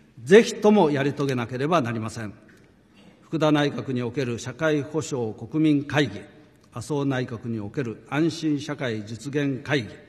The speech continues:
そして自公両党で定めた平成二十一年度税制改正法付則の流れを受けて、昨年の通常国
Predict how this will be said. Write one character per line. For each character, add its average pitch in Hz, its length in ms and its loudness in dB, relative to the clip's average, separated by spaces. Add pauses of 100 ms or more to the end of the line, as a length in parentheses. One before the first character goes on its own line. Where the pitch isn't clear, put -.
(720)
そ 156 100 -6
し 143 80 -4
て 196 120 4
自 175 180 2
公 165 200 4
両 143 220 0
党 123 160 -6
で 117 80 -4
定 113 240 -6
め 120 100 -2
た 113 140 -8
平 160 240 0
成 160 300 0
二 156 120 4
十 127 380 -2
一 127 220 -2
年 139 320 2
度 127 400 -4
税 147 260 2
制 151 340 0
改 143 300 -2
正 143 340 -4 (580)
法 147 520 0
付 - 60 -14
則 175 280 -2
の 151 140 4
流 139 280 2
れ 156 80 4
を 113 160 -2
受 123 180 -2
け - 20 0
て、 - 320 -14 (540)
昨 156 260 0
年 185 240 6
の 175 120 4
通 175 260 0
常 165 240 0
国 165 160 -2